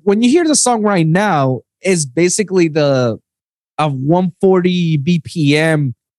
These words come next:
kick snare, kick snare with some looping basses. It's the same bass over and over,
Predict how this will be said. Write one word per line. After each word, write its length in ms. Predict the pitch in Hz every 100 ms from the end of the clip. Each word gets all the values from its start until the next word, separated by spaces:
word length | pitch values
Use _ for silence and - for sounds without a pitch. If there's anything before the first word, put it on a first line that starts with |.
| _
kick 220 | - 190 143
snare, 260 | - 170
kick 260 | 147 - 160
snare 220 | - 170
with 200 | 151 156
some 440 | - 156 143 123 - _ _ _ _ _ _ -
looping 1400 | 135 143 180 170 196 160 147 139 127 117 104 95 87 - _ _ _ _ _
basses. 560 | 107 127 151 156 214 220
It's 200 | 175 -
the 80 | 175
same 320 | - 202 185
bass 380 | 127 135 151 165
over 340 | 156 151 160
and 120 | 131 123
over, 480 | 131 143 202 240